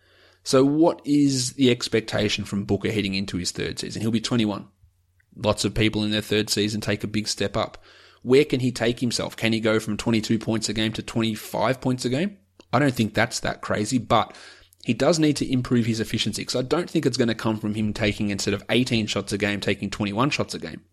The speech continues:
I think he's gonna have to go from eighteen, nineteen shots and take his true shooting up from fifty-four to fifty-seven.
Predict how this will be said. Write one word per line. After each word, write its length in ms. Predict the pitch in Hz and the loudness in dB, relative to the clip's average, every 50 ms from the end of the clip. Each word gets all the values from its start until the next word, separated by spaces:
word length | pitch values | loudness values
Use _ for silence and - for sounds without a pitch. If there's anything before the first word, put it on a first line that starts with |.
| _ _ _ _ _ _ _ _ _ _ _ - | _ _ _ _ _ _ _ _ _ _ _ -4
I 80 | 113 | 0
think 160 | 113 127 120 117 | 2 2 2 2
he's 100 | 110 107 | 2 2
gonna 220 | 110 113 110 101 | 2 0 2 2
have 160 | 113 110 - | 0 -2 -2
to 100 | - 107 | -2 -2
go 260 | 101 107 104 104 104 | 0 2 2 2 2
from 380 | 101 - - 107 101 98 98 - _ _ _ _ _ _ _ _ _ _ _ _ _ _ _ - - 120 110 - | 2 0 -2 -2 -2 -4 -6 -10 _ _ _ _ _ _ _ _ _ _ _ _ _ _ _ -10 -8 -6 -4 0
eighteen, 440 | 117 123 123 123 123 117 117 110 | 0 0 2 2 0 0 2 2
nineteen 480 | 107 110 113 127 139 123 - 117 110 104 | 2 2 2 2 2 0 0 -2 0 0
shots 400 | - - - - - - - - - - - - - - - - - | -2 -2 -4 -4 -6 -8 -10 -12 -12 -16 -20 -20 -20 -20 -20 -10 -2
and 160 | - 120 110 | -2 0 2
take 200 | - 120 113 - | 2 0 0 2
his 160 | - 107 - | 0 -2 -2
true 260 | - - - 131 127 | -4 -2 2 2 4
shooting 480 | 120 - - 127 123 127 123 117 110 107 | 4 4 4 4 4 4 4 2 2 0
up 260 | - 110 107 101 - | -2 -2 -2 -2 -4
from 460 | - - - 110 107 107 107 107 107 | -8 -4 -2 0 0 0 0 -2 -4
fifty-four 600 | 101 - - 104 - - 104 98 - 107 107 110 110 | -4 -4 -6 -4 -4 -4 -6 -2 0 0 2 2 0
to 80 | 107 | -2
fifty-seven. 640 | 104 - 117 - - 104 - - 113 104 - - - | -2 -4 -6 -4 -4 -2 0 0 0 -2 -2 -8 -14